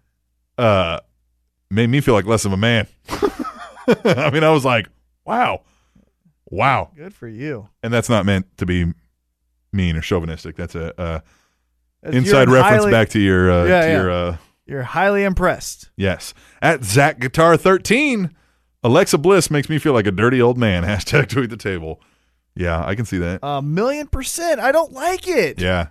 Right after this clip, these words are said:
Speaker 2: Don't act like
Speaker 1: Yeah.
Speaker 2: a child
Speaker 1: Yeah.
Speaker 2: and be hot.
Speaker 1: Yeah. At Black Ghost F T B, we haven't heard from him in a while either. At Table Show, Kevin Hart is the sixth to sell out Madison Square
Speaker 2: Oh.
Speaker 1: Garden.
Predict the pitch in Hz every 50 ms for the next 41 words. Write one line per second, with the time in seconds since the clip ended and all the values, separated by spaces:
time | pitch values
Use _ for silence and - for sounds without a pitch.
0 | - - - 254 294 320 320 330 - 320 311 320 320 320 311 302 285 - - -
1 | - 190 202 226 262 311 339 339 349 - 113 117 117 120 117 110 98 214 202 185
2 | 214 226 202 175 185 196 233 294 370 403 - - 113 123 127 127 131 131 127 107
3 | - _ _ _ _ _ _ _ _ _ _ _ - 147 180 190 - - 117 107
4 | 127 131 165 190 - 156 131 160 185 190 175 - - 170 175 170 - 190 180 175
5 | 208 208 180 156 160 160 143 123 120 107 113 120 123 120 117 117 113 110 117 120
6 | 120 123 151 139 113 101 - _ _ _ _ _ - 131 151 131 - 165 175 165
7 | 147 - 143 123 110 - 170 175 165 139 156 170 160 - 151 143 123 135 131 113
8 | - - - 277 262 - - - - - - _ _ - 98 - - 104 92 82
9 | 82 80 78 - 82 80 78 - - - 151 190 233 254 254 226 185 135 104 -